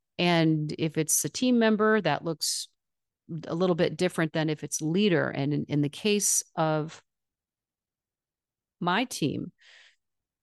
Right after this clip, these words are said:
the chief actually was, uh, voluntarily offered, um, oh, I remember what it was.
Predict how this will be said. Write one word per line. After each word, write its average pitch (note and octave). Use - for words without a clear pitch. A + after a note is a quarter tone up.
the F3
chief -
actually D#3+
was, E3
uh, D3+
voluntarily F#3+
offered, D#3
um, D#3
oh, G3+
I A3
remember F#3+
what D3+
it -
was. C#3